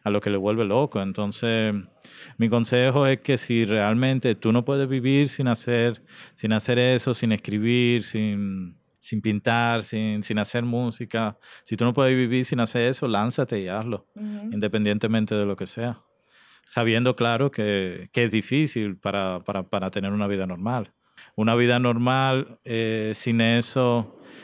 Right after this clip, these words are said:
Speaker 1: es mucho peor.
Speaker 2: Claro que
Speaker 1: Sí.
Speaker 2: sí. ¿Te parece que todos tienen el talento de escribir? O sea, todo aquel que sea un interesado en escribir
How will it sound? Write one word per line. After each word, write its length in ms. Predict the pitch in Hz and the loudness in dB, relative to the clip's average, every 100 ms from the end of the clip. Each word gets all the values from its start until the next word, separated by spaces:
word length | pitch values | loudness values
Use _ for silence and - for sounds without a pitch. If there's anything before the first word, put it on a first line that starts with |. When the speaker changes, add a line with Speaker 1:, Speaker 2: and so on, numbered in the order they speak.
| - | -2
Speaker 1:
es 100 | 107 | 0
mucho 260 | 113 113 | 2 0
peor. 260 | 101 95 90 - _ - | -2 -4 -4 -12 _ -14
Speaker 2:
Claro 300 | 208 208 208 | -8 -8 -8
que 80 | 208 | -10
Speaker 1:
Sí. 60 | |
Speaker 2:
sí. 220 | 196 190 190 _ _ - - _ | -10 -12 -16 _ _ -20 -20 _
¿Te 140 | 240 | -2
parece 400 | 233 233 233 262 | 0 0 -2 -6
que 320 | 269 302 311 311 | -4 0 0 -2
todos 380 | 269 269 277 - | -2 -2 -2 -6
tienen 280 | 277 277 | -6 -4
el 80 | 277 | -4
talento 380 | 269 247 247 269 | -6 -6 -6 -4
de 80 | 262 | -4
escribir? 500 | 254 226 226 240 269 | -6 -10 -8 -8 -8
O 40 | |
sea, 140 | 247 208 | -6 -6
todo 280 | 208 240 285 | -2 0 0
aquel 320 | 285 277 277 | -2 -6 -6
que 100 | 269 | -8
sea 460 | 254 247 247 240 233 | -4 -2 0 0 -2
un 380 | 233 233 233 | -2 -4 -6
interesado 720 | 233 233 240 226 226 226 247 262 | -6 -4 -4 -4 -2 -2 0 -2
en 160 | 240 | -4
escribir 640 | 226 220 220 214 220 233 | -4 -6 -8 -8 -6 -6